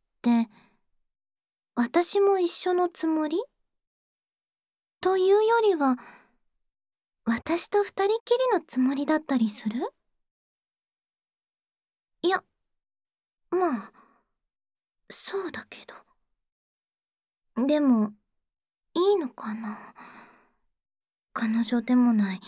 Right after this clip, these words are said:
保健室登校してるような私が、君と一緒にいて。おまんこはさせてあげられるけど、時間の無駄になったりしない？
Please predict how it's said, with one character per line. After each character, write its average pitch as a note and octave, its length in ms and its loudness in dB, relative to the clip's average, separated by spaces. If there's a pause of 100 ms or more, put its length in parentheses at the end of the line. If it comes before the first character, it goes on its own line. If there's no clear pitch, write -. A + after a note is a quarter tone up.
(600)
保 C4 160 0
健 D#4 240 0
室 - 240 -12
登 F4+ 180 0
校 A#3+ 180 2
し G#3+ 120 -8
て C4 160 0
る C#4 140 0
よ D4+ 140 0
う D4+ 40 -2
な A#3+ 160 2
私 A3 440 -4
が、 A3 220 -8 (840)
君 B3+ 320 -2
と B3 160 -4
一 A#3 80 -6
緒 - 240 -16
に - 160 -20
い - 20 -20 (100)
て。 - 80 -20 (1800)
お D4+ 100 0
ま G4+ 200 2
ん A4 60 -2
こ D#4 160 -2
は A#3+ 140 4
さ A#3+ 160 -6
せ B3+ 160 -4
て B3+ 160 -2
あ C4 120 0
げ C4 140 -2
ら C4+ 120 0
れ C4+ 120 -2
る C4 120 -4
け A#3+ 180 0
ど、 G#3 200 2 (1080)
時 - 180 -8
間 E4 240 0
の E4+ 100 2
無 D#4+ 200 0
駄 F4 120 2
に F4+ 140 0
な F#4+ 140 0
っ - 20 -10
た D#4+ 160 -2
り A3+ 120 0
し G#3 180 -4
な A3+ 260 -2
い？ - 120 -16